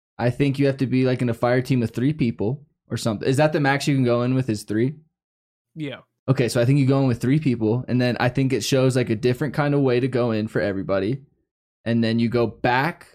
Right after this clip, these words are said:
Speaker 1: you go back the way you came, and then you go through all the way to eighteen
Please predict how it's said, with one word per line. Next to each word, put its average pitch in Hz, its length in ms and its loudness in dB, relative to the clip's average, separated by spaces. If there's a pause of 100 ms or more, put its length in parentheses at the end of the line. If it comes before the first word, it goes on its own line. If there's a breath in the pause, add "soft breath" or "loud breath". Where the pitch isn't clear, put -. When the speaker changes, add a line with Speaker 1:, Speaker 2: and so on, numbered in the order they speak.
(120)
Speaker 1:
you 123 140 -2
go 127 100 4
back 147 380 -2
the 165 120 -2
way 147 140 2
you 139 140 2
came, 117 480 -2 (500)
and 123 140 2
then 131 200 2
you 131 220 2
go 139 300 2
through 151 240 0
all 139 180 2
the 160 80 2
way 139 320 2
to 131 160 0
eighteen 123 720 0